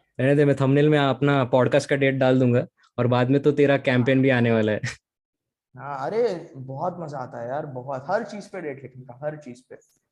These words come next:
Speaker 1: सही है, सही है।
Speaker 2: Next level,
Speaker 1: I
Speaker 2: next
Speaker 1: mean,
Speaker 2: level।
Speaker 1: अ, उसके बाद तो यार अभी जो तेरा journey चालू है उसमें तो यार मैं देख रहा हूँ obviously बहुत बड़ा transition है mindset का, not only physical, body की तो बात कर रहा था कि यार मैं channel बना रहा हूँ, body बने ना बने, लेकिन मैं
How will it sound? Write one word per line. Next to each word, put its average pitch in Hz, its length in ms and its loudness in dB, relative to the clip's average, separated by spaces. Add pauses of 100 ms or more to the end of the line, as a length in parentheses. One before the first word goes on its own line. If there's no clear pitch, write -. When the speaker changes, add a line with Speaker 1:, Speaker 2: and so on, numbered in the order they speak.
(220)
Speaker 1:
सही 107 320 -4
है, 107 80 0
सही 104 260 -6
है। 110 160 -10
Speaker 2:
Next - 640 -20
level, - 180 -18
Speaker 1:
I 123 60 -8
Speaker 2:
next 123 160 2
Speaker 1:
mean, 127 320 4
Speaker 2:
level। 110 440 -2
Speaker 1:
अ, - 60 -16
उसके 156 260 -2
बाद 156 320 2
तो 160 140 6
यार 151 300 6
अभी 131 480 4
जो 120 400 2 (320)
तेरा 135 180 4
journey 131 320 4
चालू 127 280 4
है 127 60 6
उसमें 143 300 2
तो 175 60 4
यार 170 140 4
मैं 170 140 2
देख 156 240 4
रहा 123 120 6
हूँ 131 140 -2 (240)
obviously 123 400 2
बहुत 131 200 4
बड़ा 139 160 6
transition 127 500 2
है 123 60 4
mindset 113 460 2
का, 131 220 0 (180)
not 127 120 4
only 135 180 4
physical, 123 400 2 (240)
body 117 220 4
की 123 100 0
तो 131 100 0
बात 127 200 2
कर 131 120 2
रहा 123 100 4
था 123 100 2
कि 131 180 2
यार 127 180 2 (300)
मैं 131 180 4
channel 135 280 2
बना 131 260 2
रहा 123 100 4
हूँ, 120 80 2
body 113 300 2
बने 123 220 2
ना 127 120 4
बने, 127 140 4
लेकिन 131 200 2
मैं 143 100 2